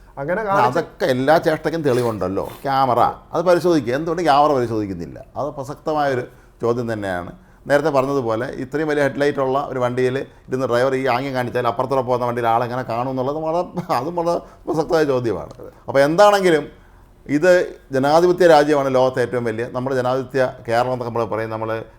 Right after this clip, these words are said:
Speaker 2: കേരളം ഭയങ്കര സംഭവം രാഷ്ട്രീയ പ്രബുദ്ധതയുള്ള സ്ഥലമാണെന്നൊക്കെ പറയും. പക്ഷേ അവിടെയും സാധാരണക്കാരൻ ഇപ്പോഴും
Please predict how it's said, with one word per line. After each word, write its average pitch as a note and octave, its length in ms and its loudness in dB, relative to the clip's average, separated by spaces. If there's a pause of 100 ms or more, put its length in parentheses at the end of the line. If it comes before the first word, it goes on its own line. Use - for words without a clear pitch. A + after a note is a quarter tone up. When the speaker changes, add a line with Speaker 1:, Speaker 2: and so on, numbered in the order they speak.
Speaker 2:
കേരളം A2+ 280 -2
ഭയങ്കര A2+ 200 -6
സംഭവം A2+ 400 -4
രാഷ്ട്രീയ G#2+ 360 -4
പ്രബുദ്ധതയുള്ള B2 600 0
സ്ഥലമാണെന്നൊക്കെ G#2+ 580 -4
പറയും. F#2 480 -10 (200)
പക്ഷേ A#2 140 -6
അവിടെയും C3 440 4 (260)
സാധാരണക്കാരൻ A#2 760 0
ഇപ്പോഴും G#2 380 -6